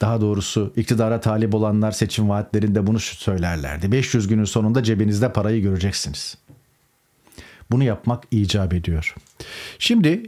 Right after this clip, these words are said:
e, seçtiğim otuz vaadi, önemli vaadi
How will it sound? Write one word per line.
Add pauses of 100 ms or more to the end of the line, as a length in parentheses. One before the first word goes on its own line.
e, (1300)
seçtiğim
otuz (160)
vaadi,
önemli
vaadi